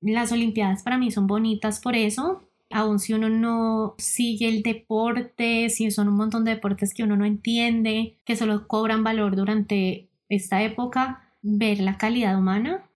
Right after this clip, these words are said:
ver que una atleta de Jamaica ganó su medalla de oro porque después de perderse una voluntaria le pagó el taxi, así que decidió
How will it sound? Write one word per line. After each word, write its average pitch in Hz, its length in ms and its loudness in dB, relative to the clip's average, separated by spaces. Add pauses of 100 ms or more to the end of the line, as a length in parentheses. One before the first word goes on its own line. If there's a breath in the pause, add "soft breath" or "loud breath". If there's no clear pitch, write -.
(140)
ver 220 400 0
que 240 100 -4
una 220 140 2
atleta 247 640 0
de 208 580 0 (160)
Jamaica 202 720 0 (140)
ganó 202 440 2
su 208 140 -2
medalla 208 400 2
de 220 180 0
oro 196 500 0
porque 190 680 -2
después 196 320 0
de 190 120 0
perderse 202 520 0
una 196 120 4
voluntaria 208 480 0
le 185 100 0
pagó 208 220 0
el 190 120 0
taxi, 202 560 -2 (400)
así 214 320 0
que 196 140 0
decidió 196 840 0